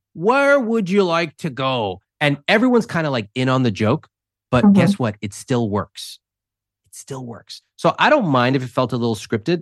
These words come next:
Speaker 1: Honestly, I just want you two to feel positive. I felt
Speaker 2: Mm-hmm.
Speaker 1: a lot better listening to that. And my
Speaker 2: Okay.
Speaker 1: favorite part of that was when, uh, Gabby,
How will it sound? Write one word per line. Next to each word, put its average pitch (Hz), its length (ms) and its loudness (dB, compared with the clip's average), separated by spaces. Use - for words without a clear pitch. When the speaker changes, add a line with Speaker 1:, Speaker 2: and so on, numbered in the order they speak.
Speaker 1:
Honestly, 160 480 2
I 156 160 4
just 165 220 -2
want 139 220 -2
you 123 80 0
two 123 140 -4
to 107 60 -2
feel 98 360 -4
positive. 104 480 -6
I 208 140 6
felt 214 220 4
Speaker 2:
Mm-hmm. 160 80 -2
Speaker 1:
a - 20 -2
lot 107 220 -4
better 104 200 -4
listening 92 440 -10
to 85 100 -20
that. - 140 -20
And 120 100 -6
my 151 100 2
Speaker 2:
Okay. 240 80 2
Speaker 1:
favorite 226 320 2
part 185 180 -2
of 139 60 -4
that 107 240 -4
was 110 180 -4
when, 113 320 -2
uh, 107 240 0
Gabby, 131 540 0